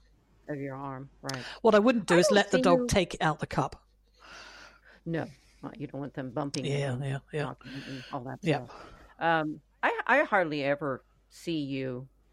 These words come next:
Speaker 1: wear a treat pouch.
Speaker 2: I, yeah, no, not for me. I
Speaker 1: And
Speaker 2: just,
Speaker 1: why?
Speaker 2: well,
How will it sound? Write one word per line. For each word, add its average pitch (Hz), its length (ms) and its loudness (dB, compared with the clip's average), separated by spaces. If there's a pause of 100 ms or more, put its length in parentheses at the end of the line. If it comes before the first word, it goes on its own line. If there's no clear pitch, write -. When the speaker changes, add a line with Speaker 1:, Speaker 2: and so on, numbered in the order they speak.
(180)
Speaker 1:
wear 139 260 -2
a 123 60 -6
treat - 280 -12
pouch. - 200 -12 (600)
Speaker 2:
I, 262 320 0
yeah, 226 420 2
no, 175 220 4
not 175 160 -2
for - 100 -6
me. 147 140 0 (1400)
I 254 80 6
Speaker 1:
And 254 80 4
Speaker 2:
just, 311 140 2
Speaker 1:
why? - 80 0
Speaker 2:
well, 302 380 8